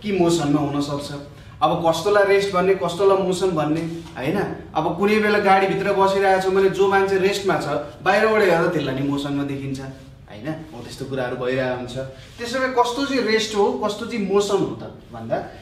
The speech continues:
यसमा हामीले फ्रेम अफ रेफरेन्स लिन्छौँ। फ्रेम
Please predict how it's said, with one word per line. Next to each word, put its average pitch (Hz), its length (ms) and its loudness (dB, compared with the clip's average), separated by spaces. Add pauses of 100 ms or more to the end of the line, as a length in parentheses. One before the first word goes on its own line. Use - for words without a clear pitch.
यसमा 233 320 -2
हामीले 131 460 0 (340)
फ्रेम 214 320 2
अफ 196 240 2
रेफरेन्स 143 480 -4
लिन्छौँ। 107 320 -12 (1300)
फ्रेम 160 300 2